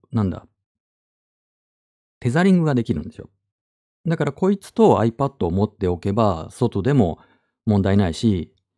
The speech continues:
で、散歩に行く時とかはさ、なんか通知とか鳴ってほしくないから、なんか集中したいでしょ？散歩は散歩で。<laughs>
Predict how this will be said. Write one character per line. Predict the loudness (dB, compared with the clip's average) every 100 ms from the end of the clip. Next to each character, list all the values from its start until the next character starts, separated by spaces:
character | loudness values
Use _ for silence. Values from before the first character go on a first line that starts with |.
| _ _ _ -10
で、 | -4
散 | 0 2
歩 | 4
に | 2
行 | 2
く |
時 | -4 -6
と | -8 -6
か | -6
は | -6
さ、 | -2 -2 -2 -2
な | -2
ん |
か | -2
通 | 2 2
知 | 2
と | -2
か | -2
鳴 | -2
っ | -4
て | -6
ほ | -6
し | 0
く | 0
な | 0
い |
か | -2
ら、 | -4 -2
な |
ん | -4
か |
集 | -2 -2
中 | 0 -4
し | 0
た | -2
い |
で | -2
し |
ょ？ | -4
散 | -2 -4
歩 | -2
は | -6
散 | -6 -8
歩 | -6
で。 | -8 -10
<laughs> | -18